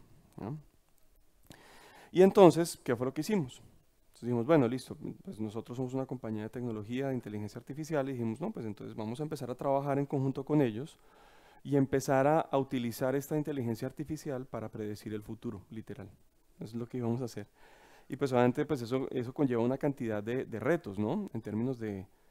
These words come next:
pues, lo, lo que, lo que implica predecir este, este, este tema.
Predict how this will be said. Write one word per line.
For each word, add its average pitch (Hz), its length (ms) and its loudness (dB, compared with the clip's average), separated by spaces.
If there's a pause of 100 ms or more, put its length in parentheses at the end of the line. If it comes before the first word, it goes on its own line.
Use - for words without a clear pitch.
(460)
pues, 92 180 -14
lo, - 240 -14 (140)
lo 110 180 -6
que, 107 140 -8 (220)
lo 180 120 -12
que - 120 -10
implica 127 500 -4
predecir 107 480 -6
este, 107 280 -10 (100)
este, 110 440 -10
este 98 220 -16
tema. 98 260 -12